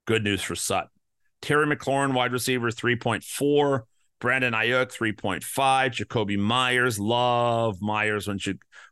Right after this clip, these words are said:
with, uh, Jimmy Garoppolo back, which he will be this week on Monday Night Football.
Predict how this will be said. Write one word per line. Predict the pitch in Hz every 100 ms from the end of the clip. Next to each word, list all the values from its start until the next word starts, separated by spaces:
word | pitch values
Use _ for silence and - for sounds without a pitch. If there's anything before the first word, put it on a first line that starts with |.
| -
with, | 95 92 -
uh, | 104 92
Jimmy | - 107 101
Garoppolo | 104 98 95 92 92
back, | 87 92 90 -
which | 87 -
he | 92
will | 90
be | 90
this | 85 90 -
week | 90 -
on | 90
Monday | 85 85
Night | 80 80
Football. | 135 120 123 123 120 117